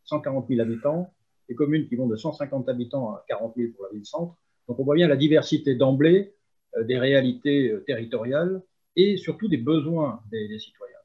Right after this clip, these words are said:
Et je crois que l'idée, c'est de, à chaque fois de partir de ce besoin du citoyen. Euh, le citoyen, effectivement, euh, on, faut lui amener un service simple, un service qui facilite sa vie, sa vie quotidienne,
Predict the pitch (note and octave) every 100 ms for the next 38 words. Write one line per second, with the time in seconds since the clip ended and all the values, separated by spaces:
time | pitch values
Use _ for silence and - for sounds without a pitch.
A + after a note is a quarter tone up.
0 | _ G2+ F#2+ - - - - A2+ A2 G#2+
1 | G#2 A#2 A2+ - A2 A2+ - - - A2+
2 | - C#3+ A2+ B2 - F3+ D3+ A#2 G#2+ A2
3 | C#3+ C3 D#3 C3+ - A#2+ A2 G2 _ _
4 | _ _ _ _ - A2+ A2 A2 A2+ G#2+
5 | A#2 D#3+ E3+ C3 A2+ A2+ A2+ D#3+ F3+ D#3
6 | A2 A2 G#2 G2+ F#2 A2 A2+ A2+ B2 A#2+
7 | - G2+ A2+ - - - C3 D#3+ F3 E3+
8 | G#2 G2+ G2 A#2 - - _ G3+ F3+ -
9 | _ _ _ _ - G2 - G#2 A2+ -
10 | G2 G2 G2+ G#2+ G#2+ F#2+ A2 C#3 E3+ G3+